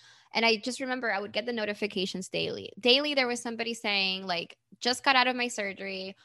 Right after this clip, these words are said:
or, like, "This is my three-month pre-op or post-op, I'm sorry." Like, these were the symptoms. And I literally became obsessed with, like, reading all the comments. I had, like,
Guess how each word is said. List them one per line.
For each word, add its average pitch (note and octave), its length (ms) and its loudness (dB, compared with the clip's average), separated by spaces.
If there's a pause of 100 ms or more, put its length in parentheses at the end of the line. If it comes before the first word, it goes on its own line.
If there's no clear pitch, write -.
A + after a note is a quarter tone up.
(120)
or, G3+ 120 -2
like, G3 180 2
"This A#3+ 160 -4
is A#3 120 -4
my B3 140 -2
three-month A#3 460 -8
pre-op G#3+ 460 -4
or A3 120 -2
post-op, G#3+ 480 0
I'm G3+ 120 -8
sorry." G3 460 0
Like, F3+ 260 -4 (380)
these A#3+ 180 2
were C#4 100 6
the C4 100 2
symptoms. G#3 640 0
And G3+ 80 -4
I G#3 80 -2
literally G#3 460 -2
became A3 320 -2
obsessed F3+ 480 -2
with, F#3+ 100 -6
like, - 160 -6
reading G3+ 500 2
all F3+ 160 0
the E3+ 80 -4
comments. F3 680 -8
I C#4+ 140 12
had, G#3+ 440 8
like, D#3 260 0